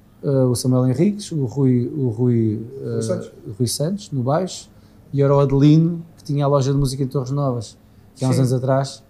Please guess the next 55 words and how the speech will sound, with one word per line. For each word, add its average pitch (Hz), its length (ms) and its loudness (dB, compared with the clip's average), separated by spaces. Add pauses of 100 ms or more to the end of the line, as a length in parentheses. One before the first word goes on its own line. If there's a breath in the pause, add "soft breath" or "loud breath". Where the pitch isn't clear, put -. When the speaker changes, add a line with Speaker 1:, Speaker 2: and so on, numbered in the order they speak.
(680 soft breath)
Speaker 1:
eh, 123 420 0
assim, 117 240 -2
sabes 113 240 -4
quem 135 140 -2
era? 110 160 -4 (440 soft breath)
Magrinho, 131 540 4
alto. 131 320 2
Speaker 2:
Eu 175 180 2
acho 208 200 4
que - 40 -10
sei 208 220 0
quem 190 200 -4
é. 143 200 -4 (100)
Eu 156 100 -10
acho... - 180 -8
já 196 120 0
ouvi 214 200 2
falar 220 260 2
no 208 140 4
Speaker 1:
Sim. 208 80 2
Speaker 2:
Adelino 214 180 4
da 208 140 4
loja 190 120 -2
de 180 80 0
Speaker 1:
Ele, 147 80 6
Speaker 2:
música, 208 280 2
mas 208 200 -4
Speaker 1:
sim, 151 140 0
ele 135 80 2
agora 131 260 0
toca 131 220 -4
contrabaixo 139 580 -2
lá 135 120 -4
em 123 80 -2
Leiria, 143 320 0
ele 120 100 -4
é 117 40 -6
lá 113 140 -8
daquela 113 320 -10
zona. 117 220 -8 (220)
Speaker 2:
Ok. 143 200 -8 (540)
Speaker 1:
Eh, 123 300 2
e 139 100 2
éramos 139 260 2
os 131 80 -6
quatro, 185 320 0
pá, 123 80 -4
aquilo 143 200 -2
era 139 160 4
giro, 165 220 2
a - 20 2
malta 127 280 0
vestia-se 123 320 -4
toda 127 280 -2
aí 120 340 -2